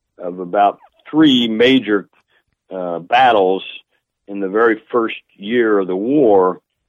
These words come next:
right, that established the Missouri State Guard, which is their Confederate ally, right, as a force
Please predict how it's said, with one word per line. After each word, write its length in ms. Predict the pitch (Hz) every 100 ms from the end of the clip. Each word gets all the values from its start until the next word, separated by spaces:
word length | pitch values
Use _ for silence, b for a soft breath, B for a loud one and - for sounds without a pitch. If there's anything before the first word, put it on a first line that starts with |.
| _
right, 360 | 82 92 90 - b b _ _
that 340 | 104 98 95 - _ _ _ _ _ _ _
established 880 | 101 - - 123 131 113 101 - - _ _ _
the 80 | 95
Missouri 540 | 98 107 - 143 135
State 340 | 120 - 113 104
Guard, 600 | 120 120 104 95 98 - _ _ _ _ _
which 200 | 90 _ -
is 100 | 87 -
their 140 | 90
Confederate 560 | - 90 - 110 107 101
ally, 640 | 101 90 73 76 82 87 _ _
right, 320 | 76 82 87 - b b b _
as 260 | 117 120 117 117
a 100 | 101 -
force 280 | 139 131